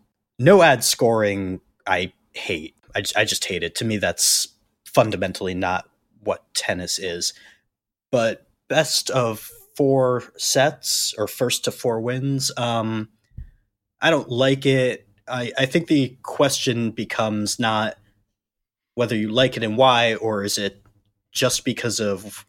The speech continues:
what you're used to? Or is there something inherently better about a six-game set? And to that, I don't necessarily have a point of view, and I don't think it has anything to do with my opinion about the significance of a break,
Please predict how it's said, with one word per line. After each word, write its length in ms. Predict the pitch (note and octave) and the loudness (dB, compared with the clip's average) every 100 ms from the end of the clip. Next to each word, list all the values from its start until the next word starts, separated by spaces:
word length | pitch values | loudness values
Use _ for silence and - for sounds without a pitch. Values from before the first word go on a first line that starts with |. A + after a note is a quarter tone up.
| _ | _
what 200 | A#2 A2 | -4 -2
you're 140 | A2+ G2+ | -4 -6
used 440 | A2+ C#3 - - | 0 0 0 -4
to? 360 | - - - F2+ _ _ | -6 -10 -16 -20 _ _
Or 280 | G2 A2 G#2 | -4 0 0
is 180 | G#2+ A2 | 0 -2
there 100 | A2+ | -2
something 640 | - B2 A#2 B2 A2+ A2 A2 | 2 2 2 0 2 0 -2
inherently 680 | A2+ G#2 - F3 C#3+ A2+ G#2+ | -4 -4 2 4 4 0 -4
better 640 | G2+ G2 F#2+ F#2 F#2+ - _ _ - | -2 -2 -2 -2 -4 -8 _ _ -8
about 320 | A2 G#2 G2+ | -2 -2 -2
a 40 | |
six-game 560 | - - - - G2 F2+ | -2 -2 -4 -2 -2 -2
set? 460 | - B2 D#2+ - - _ _ _ _ _ _ _ _ _ - | -2 -2 -2 -6 -16 _ _ _ _ _ _ _ _ _ -4
And 180 | A#2 A2 | -2 0
to 100 | A#2 | 0
that, 320 | C#3+ D3 D#3 | 2 2 2
I 120 | A#2+ | 0
don't 340 | G#2 A#2 A2 - _ _ _ - - | 0 0 0 -4 _ _ _ -20 -8
necessarily 720 | A#2 A2 A2 - B2 A#2 A2 G#2 | -4 -2 -2 0 0 2 0 -2
have 160 | A2 | -4
a 60 | G2 | -6
point 320 | - A2 - | -4 -4 -4
of 80 | F#2 | -10
view, 580 | - A2+ G#2 F2+ F2+ - _ | -6 -4 -2 -4 -6 -10 _
and 100 | A2+ | -4
I 60 | A2 | 0
don't 180 | C3 B2+ | 0 0
think 140 | A2+ | -2
it 60 | G#2+ | 0
has 140 | G2+ | 0
anything 360 | A2+ A2 G#2 G2 | 0 -2 -4 -6
to 100 | G2+ | -8
do 240 | A2 G2+ | -6 -6
with 460 | F#2+ F#2+ F#2 - _ _ _ _ _ _ - | -6 -8 -10 -18 _ _ _ _ _ _ -2
my 140 | A2+ | 0
opinion 520 | F#2 - A2+ A2 G#2 G2+ | 0 -2 -2 0 0 -2
about 380 | G#2 G2 - | -2 -4 -6
the 80 | F#2+ | -6
significance 680 | - A2 G#2+ - G#2 G2 - | -4 -2 -4 -4 -6 -6 -6
of 120 | G2 | -10
a 40 | |
break, 680 | E2 A#2 G#2 F2 - - | -6 -2 0 -2 -8 -16